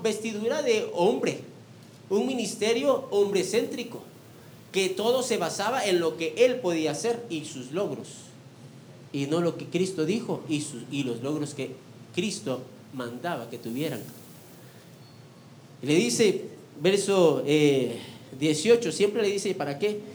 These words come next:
Y que no se descubra la vergüenza de tu desnudez". Le está dando una oportunidad.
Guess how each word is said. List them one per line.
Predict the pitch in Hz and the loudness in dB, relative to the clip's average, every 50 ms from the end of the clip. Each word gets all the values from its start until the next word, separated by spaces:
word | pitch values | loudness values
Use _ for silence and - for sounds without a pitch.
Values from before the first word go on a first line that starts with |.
| - - - - | -16 -16 -8 -2
Y | 202 208 208 | -2 -2 0
que | - 202 196 185 | 2 2 2 2
no | 185 196 220 240 | 4 2 2 2
se | 233 247 | 2 2
descubra | 226 202 175 180 - - 226 240 240 233 226 | 4 4 2 2 0 -2 0 2 4 4 4
la | 220 214 202 185 | 4 4 2 2
vergüenza | 170 156 151 156 151 180 202 220 233 226 233 233 220 | 2 4 4 4 4 4 2 2 0 0 0 0 0
de | 208 190 180 | 0 0 -2
tu | 185 - 180 | 0 0 0
desnudez". | 165 160 156 156 151 156 151 147 139 151 175 214 214 - - - - - - - | 2 2 2 0 0 -2 -2 0 2 2 2 0 -2 -4 -8 -12 -12 -12 -8 -4
Le | 143 | -4
está | 143 139 143 170 | -4 -4 -4 -4
dando | 175 180 190 196 202 | -4 -4 -4 -4 -4
una | 196 185 | -4 -4
oportunidad. | 175 - 175 165 156 - 170 147 139 139 139 160 180 190 185 | -4 -4 -6 -6 -6 -6 -6 -6 -6 -4 -4 -4 -4 -4 -6